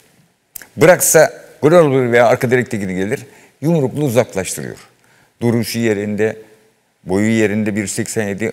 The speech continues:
Oyun içerisinde hakim. İlk yarı çıkardığı top yılın on kurtarışından biridir. Hiç beklemediğin anda geliyor. Sıfır bir geriye düşmüştün. Müthiş bir reaksiyonla çıkarıyor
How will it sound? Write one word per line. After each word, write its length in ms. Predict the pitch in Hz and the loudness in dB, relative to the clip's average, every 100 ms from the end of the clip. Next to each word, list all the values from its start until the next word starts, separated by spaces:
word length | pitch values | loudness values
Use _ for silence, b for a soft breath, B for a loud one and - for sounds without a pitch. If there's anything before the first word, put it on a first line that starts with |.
| _ | _
Oyun 240 | 104 107 131 | 0 2 0
içerisinde 400 | - 117 98 110 | -2 -2 0 0
hakim. 340 | 104 - 78 - | 0 -4 -10 -4
İlk 220 | 151 147 | -4 -2
yarı 220 | 127 113 | -2 -2
çıkardığı 420 | 90 - 139 120 113 | -4 -2 0 -2 -4
top 220 | 156 156 - _ B B B B | -4 -4 -8 _ B B B B
yılın 340 | 95 143 131 110 | 0 2 0 -2
on 200 | 147 170 | 0 0
kurtarışından 540 | 123 107 107 113 147 120 | -2 -4 -4 -4 -2 -2
biridir. 360 | 98 76 - _ _ _ _ _ 160 | -2 -6 -16 _ _ _ _ _ -8
Hiç 240 | 143 - | -4 -2
beklemediğin 460 | 123 107 107 98 101 | -2 -2 -4 -4 -4
anda 200 | 104 90 | -4 -2
geliyor. 400 | 95 127 156 156 - b b b b | -2 0 0 -2 -10 b b b b
Sıfır 400 | - 113 131 123 | -4 0 0 -2
bir 80 | 151 | 2
geriye 300 | 135 143 127 | 4 4 2
düşmüştün. 460 | - - - 71 - _ _ _ _ B B B B _ _ _ _ _ _ _ - | -4 -8 -10 -12 -16 _ _ _ _ B B B B _ _ _ _ _ _ _ -6
Müthiş 360 | 120 202 131 | -2 0 2
bir 80 | 143 | 4
reaksiyonla 500 | 131 - - 120 113 | 4 4 0 0 0
çıkarıyor 420 | - 151 175 190 | -2 0 2 0